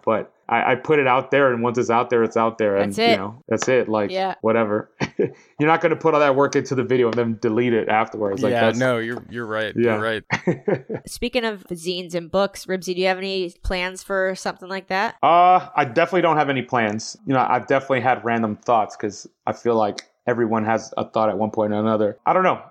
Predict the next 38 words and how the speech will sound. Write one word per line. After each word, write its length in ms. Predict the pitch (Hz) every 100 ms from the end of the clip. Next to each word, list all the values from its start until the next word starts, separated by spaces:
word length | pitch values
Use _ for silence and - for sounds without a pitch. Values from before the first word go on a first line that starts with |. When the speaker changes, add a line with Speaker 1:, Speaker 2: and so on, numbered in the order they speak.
| _
Speaker 1:
I, 240 | 131 135 - - - _ _ -
it's 140 | 139
definitely 240 | 160 175
not 120 | 180 160
something 200 | 160 147
I'm, 160 | 135
like, 260 | 131 120 117 - -
like, 180 | 113
meaningfully 460 | 120 127 120 117 113
interested 340 | 113 107 113
in. 180 | 107 98 98 -
Definitely 260 | 120 113 110
not 180 | 110
right 160 | 101 107
now. 300 | 107 101 98 _
But 100 | 127
I 80 | 123
think 220 | - 151
it's 160 | 143 143
a, 120 | 131
it's 160 | 120 123
a 40 |
cool 360 | 120 - 131 120
idea. 520 | 110 110 113 107 104 _ _ _ -
And 260 | 113 117 113
if 80 | 127
I 80 |
were 160 | 131 135
to 80 | 123
do 280 | 104 139 139
it, 240 | 117 - _ -
I 80 |
feel 160 | 120 135
like 100 | 120
I'd 140 | 110 104
wanna 320 | 120 120 104
do 160 | 120 117
it 200 | 107